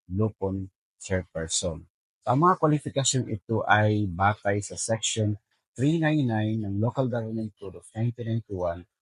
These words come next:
R A seventy-one sixty. Once again, I am Anthony Chad Bahili, and don't forget to follow, like, and share this video.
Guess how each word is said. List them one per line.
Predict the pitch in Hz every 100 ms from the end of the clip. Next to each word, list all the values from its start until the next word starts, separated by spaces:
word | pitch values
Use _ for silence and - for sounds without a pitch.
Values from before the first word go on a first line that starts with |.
| _ _
R | 104 107
A | 113 104 104 104
seventy-one | - 85 92 92 90 90 87 -
sixty. | 80 - - - 82 _ _ _ _ _ _ 85
Once | 113 117
again, | 123 143 156
I | 104
am | 98 95
Anthony | 104 - 104 95
Chad | 92 90 - -
Bahili, | 92 92 113 123 151 180 - _ _ -
and | 101 98
don't | 117 127
forget | - 127 117 120 120 _ _ _ _ 107
to |
follow, | - 110 110
like, | 104 98 -
and | 95
share | - 101 92
this | 92 101
video. | 117 113 120 117 113